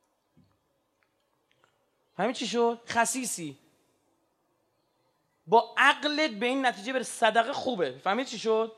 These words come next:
با عقلت رسیدی، با اینجا راهگشای جلوگیری از گناه فقط عقله. با عقلت به این رسیدی که صدقه خوبه، خب؟ اما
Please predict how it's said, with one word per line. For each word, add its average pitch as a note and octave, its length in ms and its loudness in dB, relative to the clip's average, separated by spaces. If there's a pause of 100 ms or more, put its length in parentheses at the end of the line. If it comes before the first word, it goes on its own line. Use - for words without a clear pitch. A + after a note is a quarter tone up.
(220)
با G#3+ 180 4
عقلت C#4 440 4
رسیدی، A#3+ 380 -2
با A#3 200 0
اینجا D4 260 0 (120)
راهگشای B3+ 640 4
جلوگیری B3 320 -2
از B3 80 2
گناه C4+ 200 4
فقط C4+ 260 2
عقله. F#3 340 0 (500)
با A#3+ 80 4
عقلت C#4 360 4
به B3+ 100 -4
این D#4 100 0
رسیدی C#4+ 340 -4
که D#4 220 2 (340)
صدقه B3 420 4
خوبه، G#3 640 0 (340)
خب؟ C#4+ 360 2 (320)
اما D4+ 220 8